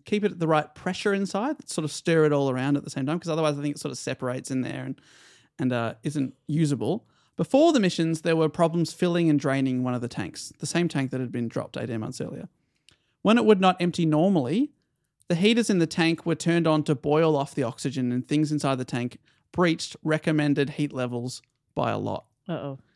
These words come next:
Speaker 1: You see, thermostatic switches inside were designed to prevent the heaters from raising the temperature higher than twenty-seven degrees Celsius or eighty degrees Fahrenheit,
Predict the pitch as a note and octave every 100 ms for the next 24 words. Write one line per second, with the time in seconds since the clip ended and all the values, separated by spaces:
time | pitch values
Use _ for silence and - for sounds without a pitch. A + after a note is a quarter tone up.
0 | _ - D#3+ - - A3+ A3+ - F#3+ D#3+
1 | - G#3+ - F3+ E3 D#3 E3+ D3+ D3+ A3+
2 | - _ _ _ _ E3 E3+ F3+ A3+ C4
3 | G#3 F#3 D#3+ A#3 - B3 G#3+ G3 - F3
4 | D#3+ F3 F#3 F#3+ F3 E3 D3 D3 C#3+ C#3+
5 | D3 D3+ C#3+ C3+ - - _ - F3 F3
6 | E3+ D#3+ D3 C3+ C3+ C3 B2+ - _ _
7 | _ _ _ - E3+ E3+ B3 D#4 C#3 C3
8 | C#3 C#3+ D3 C3 - C3 C3+ E3